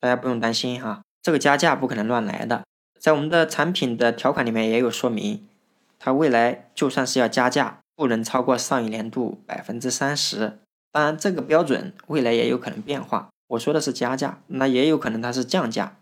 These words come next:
假如一切都尘埃落定了，保险公司确实要加价，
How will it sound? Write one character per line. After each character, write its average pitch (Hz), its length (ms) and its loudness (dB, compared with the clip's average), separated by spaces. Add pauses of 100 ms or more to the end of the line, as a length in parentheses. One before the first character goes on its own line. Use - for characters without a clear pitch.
(260)
假 127 140 4
如 151 240 4
一 151 100 0
切 175 200 2
都 160 120 6
尘 151 200 -2
埃 151 120 6
落 156 160 4
定 135 220 -2
了， - 180 -4 (300)
保 156 100 0
险 170 80 4
公 151 120 2
司 160 120 2
确 190 220 2
实 - 140 2
要 120 80 6
加 113 180 4
价， 110 220 2